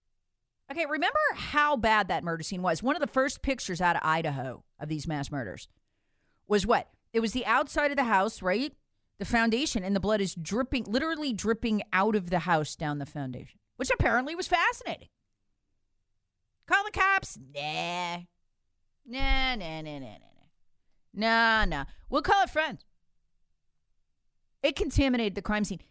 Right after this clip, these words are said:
Here's Jonathan Gilliam back in November reacting to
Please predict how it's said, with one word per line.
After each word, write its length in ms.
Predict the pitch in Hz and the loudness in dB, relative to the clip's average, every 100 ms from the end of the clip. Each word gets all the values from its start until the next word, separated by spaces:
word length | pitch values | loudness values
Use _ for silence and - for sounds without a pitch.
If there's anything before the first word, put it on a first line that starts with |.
| - | -4
Here's 300 | 349 480 - | 2 4 2
Jonathan 420 | 381 330 311 247 | 0 0 0 0
Gilliam 340 | 226 226 202 - | 2 2 0 2
back 480 | 214 247 277 - - _ - - - - - - - - | 2 2 0 -8 -18 _ -12 -12 -18 -14 -14 -14 -20 -6
in 140 | 240 226 | 2 4
November 500 | 220 208 254 214 - | 4 2 2 0 -2
reacting 920 | 170 202 240 226 247 415 - 165 - _ _ _ _ _ _ _ _ _ _ _ - | -6 -2 2 4 4 2 -6 -12 -14 _ _ _ _ _ _ _ _ _ _ _ -4
to 380 | 302 320 311 | 2 4 2